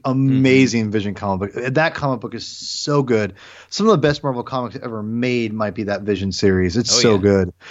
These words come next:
Speaker 1: Um, I mean, obviously you're not gonna have the same because he makes his own family, but, um,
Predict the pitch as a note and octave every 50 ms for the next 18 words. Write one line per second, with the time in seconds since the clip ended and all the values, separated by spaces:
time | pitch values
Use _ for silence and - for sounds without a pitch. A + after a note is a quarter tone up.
0 | - - - - - _ - E3 E3 D#3+ D3+ C#3+ C3 B2 A#2+ - - F3+ F3 E3+
1 | D#3+ F#3 F#3 E3 D#3 - D#3 C#3 C#3 C#3 C3 B2 B2+ B2 A#2 A#2+ A#2 A2+ A2 G2+
2 | - B2+ A#2 A2+ A2 A2 G#2+ A2+ A#2+ G#2+ A2+ A2 G#2 F#2+ A2 A#2 A#2+ G#2 G2+ A2+
3 | A2 F#2+ G#2+ G2+ G2+ G2 G2 F#2 - C3+ C3+ C3+ C#3+ C#3+ B2 A2+ G#2+ G#2 G2 F2+
4 | - A#2+ A2+ A2 - - - - - - - - - _ _ - - D3 C#3+ C#3
5 | C3 A#2+ A2 A2